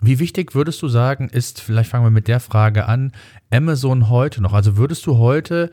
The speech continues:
potenziellen Herstellern, Unternehmern empfehlen, bei Amazon noch anzufangen? Oder ist der Zug abgefahren? Muss man zu f-, zu sehr in die Nische gehen, weil ansonsten die Herausforderung zu groß ist? Es ist zu kapitalintensiv? Oder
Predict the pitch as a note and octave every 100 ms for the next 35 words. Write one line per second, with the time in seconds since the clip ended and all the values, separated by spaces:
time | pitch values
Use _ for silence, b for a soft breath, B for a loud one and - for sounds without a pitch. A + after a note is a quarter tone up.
0 | B B B - C3+ C3+ C3 B2+ C3 B2+
1 | B2 B2 G#2+ C#3 C#3 - C3+ B2+ A#2+ A2
2 | G#2+ G#2+ A2+ C#3+ C#3 C3 G#2+ G#2 - B2+
3 | C#3+ D3 B2+ A2+ A#2 C3+ B2+ A#2+ A2 G2+
4 | - F3 - E3+ - C#3+ C3+ A#2+ G#2+ G#2
5 | A#2 B2 - C3+ - C3 - A#2 - A#2+
6 | A#2 B2+ A#2+ B2+ - C#3 - - C3+ -
7 | C3+ B2 B2 B2+ C3 C3 D3 - C#3+ B2
8 | C3 C3+ B2 B B B A2 A#2 A#2 A#2
9 | C3+ B2 B2 A#2+ A2 B2+ - B2+ B2 A#2
10 | - A#2 A2 B2+ C#3 C3 A#2+ A2+ A#2 -
11 | - - B2+ A#2 G#2+ A#2 A#2+ C3 C3 G#2+
12 | A#2 A2+ G#2 C3+ D3 - A2+ A#2